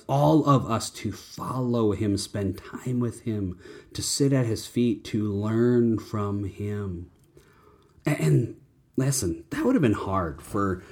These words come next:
the male disciples of Jesus to comprehend, that women were capable disciples, that, what? Women can be followers of Jesus? And if they would have resisted that new way of thinking,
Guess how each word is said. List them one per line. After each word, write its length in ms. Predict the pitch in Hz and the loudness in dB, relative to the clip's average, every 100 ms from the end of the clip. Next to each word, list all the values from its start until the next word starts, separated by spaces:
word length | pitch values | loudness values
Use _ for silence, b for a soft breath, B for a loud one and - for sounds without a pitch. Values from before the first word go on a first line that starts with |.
| B B | B B
the 200 | 110 98 | -2 2
male 340 | 98 98 104 104 | 4 6 6 4
disciples 560 | 87 - 104 101 107 | 2 0 0 2 2
of 100 | 87 | 0
Jesus 400 | 80 95 101 92 | -2 0 0 -2
to 100 | - | -6
comprehend, 840 | - - 101 87 82 - 107 143 80 | -8 -4 -4 -4 -6 -4 0 2 2
that 200 | 82 82 | -2 -8
women 580 | 87 85 117 180 233 208 | -6 2 4 4 2 0
were 120 | 85 | -2
capable 580 | - - 95 131 113 107 | -4 -6 -4 0 0 0
disciples, 760 | 80 - - - - 185 190 | -2 -2 -2 -2 -2 0 0
that, 220 | 185 - - | -2 -6 -6
what? 420 | 85 73 80 170 - | -6 -4 0 0 4
Women 300 | 113 269 143 | 6 10 10
can 100 | 101 | 8
be 100 | 85 | 0
followers 520 | - 95 139 156 104 | 0 2 6 6 4
of 160 | 82 | -2
Jesus? 640 | 78 76 95 135 254 - - _ B B B B B B B B B | -6 -4 -2 0 -2 -4 -10 _ B B B B B B B B B
And 160 | 170 - | 8 12
if 220 | 233 - | 10 10
they 80 | 285 | 4
would 160 | 254 | 8
have 140 | 214 143 | 8 10
resisted 840 | 127 92 120 139 - 147 123 110 - | 8 6 4 4 4 2 2 -4 -6
that 360 | 98 104 95 | -2 -2 0
new 180 | - 107 | 6 6
way 240 | 98 95 90 | 6 4 2
of 140 | 87 | -2
thinking, 640 | - 80 73 82 85 107 | -4 -4 -2 0 0 0